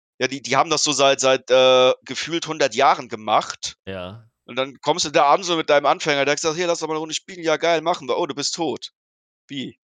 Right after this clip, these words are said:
Speaker 1: "Ja, du bist tot." "Ja, toll." "Okay, lass noch eine Runde spielen." "Ja, okay, geil." "Du lernst das bestimmt." "Oh, du bist tot, sorry." Puh.
Speaker 2: <laughs>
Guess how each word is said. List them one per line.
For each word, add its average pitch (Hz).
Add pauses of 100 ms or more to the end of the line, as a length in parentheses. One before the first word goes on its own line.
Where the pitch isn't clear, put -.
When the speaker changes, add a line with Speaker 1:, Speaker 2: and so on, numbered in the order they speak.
(220)
Speaker 1:
"Ja, 156
du 151
bist -
tot." 180
"Ja, 123 (180)
toll." 135 (120)
"Okay, 175
lass 170
noch -
eine 156
Runde 120
spielen." 147
"Ja, 180
okay, 165
geil." 143 (480)
"Du 123
lernst 175
das 151
bestimmt." 165
"Oh, 170
du 135
bist -
tot, 131
sorry." 120 (240)
Puh. 143
Speaker 2:
<laughs> 185